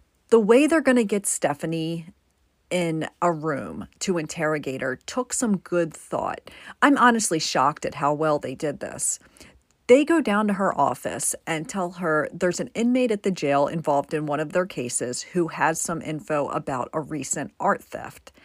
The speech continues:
Can she go down and talk with him in an interrogation room? She's like, "Yeah, sure, let's go." She's very cooperative. This is, this is her area. This is what she specializes in.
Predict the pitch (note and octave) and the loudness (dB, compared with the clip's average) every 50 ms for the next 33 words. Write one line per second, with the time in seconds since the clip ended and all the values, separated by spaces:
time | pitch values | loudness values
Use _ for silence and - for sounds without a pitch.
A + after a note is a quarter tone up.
0 | - - - - _ - - A3 G#3 G3+ - - A3+ G#3 A#3+ A#3 A#3 A3+ G3+ F#3 | -20 -20 -20 -20 _ -6 -2 -2 -2 0 -2 -4 0 2 2 4 4 4 2 2
1 | F#3+ F3+ F3+ - E3 C#3+ - - E3+ D#3+ - F3 E3 E3 D#3 - - D#3 D3 C#3+ | 2 0 -2 0 0 0 0 0 -4 -4 -2 -2 -2 -2 -4 -4 -6 -4 -4 -4
2 | C#3+ C#3+ - - D3 D#3 D#3 D3 - - - - - E3 E3+ E3+ F3+ F3+ F3+ F3+ | -4 -6 -4 -2 -2 0 0 -2 -4 -6 -8 -8 -8 -6 -2 -2 0 0 0 -2
3 | F#3+ - - F3+ E3 D#3+ E3+ E3 E3 _ _ _ - D#3 G#3 D4+ - - C3+ - | -4 -4 -4 -4 -2 0 0 -2 -2 _ _ _ -4 0 4 4 4 4 2 0
4 | - A3+ A#3 F3+ C#3+ C#3 - - - - A#3 C#3+ B2+ A2+ - - - C3 B2 - | -2 0 0 0 -2 -4 -4 -4 -2 0 0 0 0 -2 -6 -10 -12 -10 -8 -4
5 | D3+ D3 C#3+ D3+ - - E3+ D#3+ D3+ D3+ - D3 D#3 D#3+ F#3+ G3 G3 - - - | -2 -2 -2 -2 -2 0 0 2 0 0 -2 -4 -2 -2 -2 -2 -4 -8 -10 -8
6 | - D3 C#3+ B2 C3 _ _ _ _ _ - - - - - D#3+ D3+ F3+ F3+ - | -10 -12 -12 -14 -16 _ _ _ _ _ -12 -8 -6 -6 -6 -4 0 0 0 0
7 | - G#3 A3 G#3+ G3 D#3+ A#2+ G#2 G2+ C#3 D3 D#3 D#3+ - F3+ F3 - - F3+ - | 2 2 2 2 2 2 0 -4 -6 -8 -10 -8 -2 -2 -2 -2 -2 -4 -6 -2
8 | - G3+ G3+ G3+ - D#3 G2+ G#2 F#2 F#2 - - - - G2+ - C#2+ - - - | 0 0 0 0 -2 -4 -4 -6 -8 -10 -12 -14 -16 -14 -14 -14 -14 -16 -18 -20